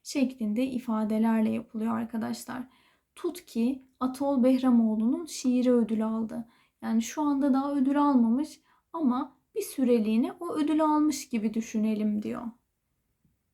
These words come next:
Örnek soru.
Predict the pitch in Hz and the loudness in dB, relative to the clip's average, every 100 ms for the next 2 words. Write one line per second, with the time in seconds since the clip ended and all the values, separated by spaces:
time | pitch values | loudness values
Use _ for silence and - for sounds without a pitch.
0 | _ _ _ _ _ _ _ _ _ _ | _ _ _ _ _ _ _ _ _ _
1 | _ _ _ _ _ _ _ _ _ _ | _ _ _ _ _ _ _ _ _ _
2 | _ _ _ _ _ _ _ - 381 285 | _ _ _ _ _ _ _ -4 2 4
3 | 254 294 - - 226 208 | 4 2 -4 -4 -4 -4